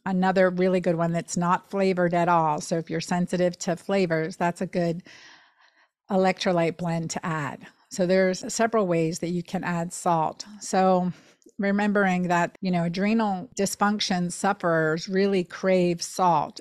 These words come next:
And this is because of a deficiency of sodium due to a lack of aldosterone,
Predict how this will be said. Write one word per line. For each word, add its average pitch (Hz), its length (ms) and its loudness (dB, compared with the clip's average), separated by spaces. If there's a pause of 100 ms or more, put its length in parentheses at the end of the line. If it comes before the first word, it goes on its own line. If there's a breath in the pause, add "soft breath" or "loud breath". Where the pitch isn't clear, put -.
And 190 160 0
this 247 180 -2
is 294 80 -6
because 180 540 -2
of 175 100 -6
a 175 60 -2
deficiency 185 880 -2
of 170 120 -8
sodium 240 640 -2
due 190 160 0
to 180 80 2
a 175 80 0
lack 175 340 0
of 185 200 -2
aldosterone, 165 1000 -2